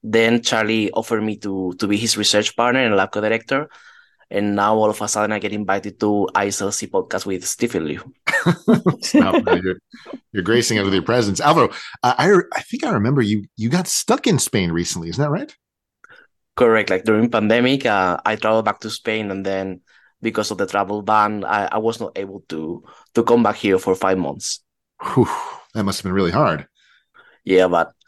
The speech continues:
Speaker 1: luckily Charlie was extremely supportive of that. <laughs>
Speaker 2: Yeah. Now, Charlie's the best. And, uh, you know, the comp bio stuff you're doing is great. And, you know, congratulations on,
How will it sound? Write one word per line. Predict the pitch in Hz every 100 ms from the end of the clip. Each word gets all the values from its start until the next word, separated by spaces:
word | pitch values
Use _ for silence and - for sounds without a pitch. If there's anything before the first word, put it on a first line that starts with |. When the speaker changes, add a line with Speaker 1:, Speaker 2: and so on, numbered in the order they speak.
| _ -
Speaker 1:
luckily | 113 - 120
Charlie | - 98 98
was | 98
extremely | - - 101
supportive | - 92 92 92 92
of | 95
that. | 90 120
<laughs> | - - _ - _ _ _ _ 123 120
Speaker 2:
Yeah. | 87 - _ _ - - -
Now, | 90
Charlie's | - 104 98 92
the |
best. | 92 82 - -
And, | 98 90 87
uh, | 90
you | 87
know, | 92
the | 92
comp | - 107 -
bio | 95 92
stuff | 85 - 87
you're | 87
doing | 87 85
is | 80
great. | - 92 85 78 -
And, | 92 85 80 76 _ - - - -
you |
know, | 90
congratulations | 95 98 98 92 90 87
on, | 87 85